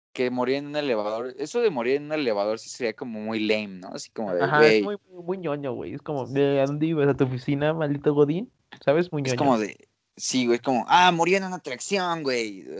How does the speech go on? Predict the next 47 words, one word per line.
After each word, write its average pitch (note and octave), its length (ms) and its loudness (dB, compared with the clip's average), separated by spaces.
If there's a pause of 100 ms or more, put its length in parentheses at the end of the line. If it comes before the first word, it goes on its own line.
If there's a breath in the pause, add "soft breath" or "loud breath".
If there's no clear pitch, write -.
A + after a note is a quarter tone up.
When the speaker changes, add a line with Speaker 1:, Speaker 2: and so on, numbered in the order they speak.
(100)
Speaker 1:
Ah, C#3+ 380 4
murió C3+ 180 -2
en D#3 60 4
su D3+ 60 6
Speaker 2:
Como C#3 60 8
Speaker 1:
oficina. A#2+ 120 2
Speaker 2:
murió D3 180 8
Speaker 1:
No. D#3 40 0
Speaker 2:
como, E3 540 2
es D3 160 2
mu-, F3+ 180 -6
es F3+ 220 -2
una G#3+ 140 2
muerte E3 300 0
muy D#3 200 2
rockstar, - 500 -2
¿sabes? - 560 -4
Speaker 1:
Sí, G#2+ 580 -6
y A2+ 80 -10
no, B2 380 2
murió E3+ 420 6
yendo A3 260 -2
a G#3+ 40 0
calentar F3 400 -2
su F#3 140 -18
tope F#3 300 -8
al D#3+ 80 -6
elo-, B2+ 340 -6
al A#2+ 480 -10
número F3 340 -8
tres F#3+ 540 -4 (260)
con C3+ 160 -6
Carmelita C3 460 2
de F#3 60 6
Recursos C#3 420 -6
Humanos. A2+ 520 -10 (180)
Speaker 2:
Sí, E3 180 8
güey, C3+ 180 6
es C3 100 -2
como, - 460 0
ña, C#3 540 4 (440)
no - 80 -4
es D#3+ 80 -2
una E3+ 160 4
muerte D3 280 4
r-, D#3 260 -2
memorable. B2 580 0